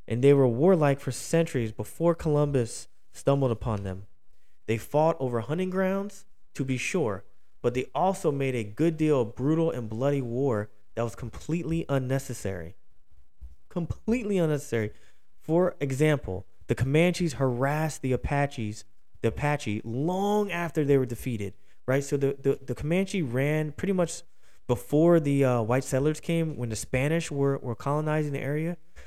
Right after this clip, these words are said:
The Comanches engaged in a brutal, bloody, bru-, brutal, bloody, and horrible and long war against the Apache.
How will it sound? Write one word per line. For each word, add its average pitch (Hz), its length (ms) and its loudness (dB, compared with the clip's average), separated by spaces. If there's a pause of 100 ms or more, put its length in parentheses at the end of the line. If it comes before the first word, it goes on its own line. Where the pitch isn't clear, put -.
(200)
The - 80 -6
Comanches 147 640 0 (360)
engaged 131 420 2
in 120 80 0
a 110 120 0
brutal, 160 600 6
bloody, 139 720 2 (920)
bru-, 143 300 2 (380)
brutal, 208 440 8
bloody, 156 600 4
and 120 300 -4
horrible 113 840 0 (180)
and 120 240 2
long 139 440 4
war 127 240 6
against 110 260 -2
the 113 60 0
Apache. 107 560 -4